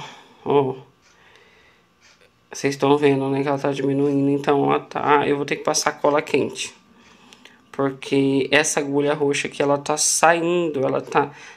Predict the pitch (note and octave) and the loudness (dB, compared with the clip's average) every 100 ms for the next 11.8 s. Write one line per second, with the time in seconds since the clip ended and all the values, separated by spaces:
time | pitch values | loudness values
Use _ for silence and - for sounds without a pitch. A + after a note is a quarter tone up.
0 | _ D#3 D3+ D3+ - D3 C#3+ D3 D3 D3 | _ 0 2 2 -2 -4 0 2 2 -2
1 | D#3 D3 D3 D3 D#3+ D#3+ - C#3 D3 D3 | 2 2 4 2 0 -4 -4 2 2 2
2 | D3+ C#3+ D3 - - - - - _ _ | 4 4 4 -2 -16 -20 -20 -20 _ _
3 | D3 C#3+ D#3 - - D#3 D3+ D3 D3+ D3+ | 2 4 4 -4 -6 -4 -2 0 4 4
4 | B2+ C#3+ D3 - C#3+ C#3 C#3 C#3 C#3+ - | 4 0 -2 -2 -4 -2 -2 0 -2 -2
5 | - D3+ D3 - - D3+ D#3 D3 C#3+ D3 | 2 2 2 -4 -2 -2 0 -2 -2 -4
6 | C#3 D3 D3 D3 - - C#3+ - - - | -4 -2 -2 -4 -10 -12 -12 -14 -20 -20
7 | - - - - - - - D#3+ E3 G3+ | -10 -8 -8 -10 -12 -16 0 0 4 4
8 | G3 D#3 C#3+ C#3+ - _ _ _ D3+ E3+ | 6 4 0 -6 -18 _ _ _ 2 2
9 | E3 - D3 D3+ D#3 D3+ D3 - - _ | 0 -4 2 6 6 4 0 -16 -20 _
10 | - D3 - D3+ - D3+ D3+ D3 D3 D3+ | -6 -4 -2 -2 0 2 0 -2 -4 -2
11 | - D#3+ D#3 D3+ D3 D3 C#3+ - | -2 -2 -2 0 0 2 0 -4